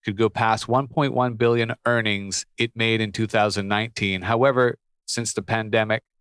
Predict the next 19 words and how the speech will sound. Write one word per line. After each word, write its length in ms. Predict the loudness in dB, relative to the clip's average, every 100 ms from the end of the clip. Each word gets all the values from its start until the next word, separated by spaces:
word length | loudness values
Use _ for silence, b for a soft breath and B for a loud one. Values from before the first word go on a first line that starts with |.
| _ _
the 160 | -2 0
annual 440 | 2 2 4 2 2
I 160 | 0 2
M 120 | 0
S 160 | -2 0
business 440 | 0 0 0 -2
report 360 | -2 0 0 0
revealed 680 | -2 2 2 4 2 -2
that 160 | -4 -2
there 100 | 0
might 220 | 0 0
be 100 | 2
a 80 | 0
drop 460 | 0 2 2 0 -2
in 100 | -4
the 120 | -2
electronic 720 | -2 -2 -2 -2 0 -2 -2
D 160 | -2 0
J 300 | 0 0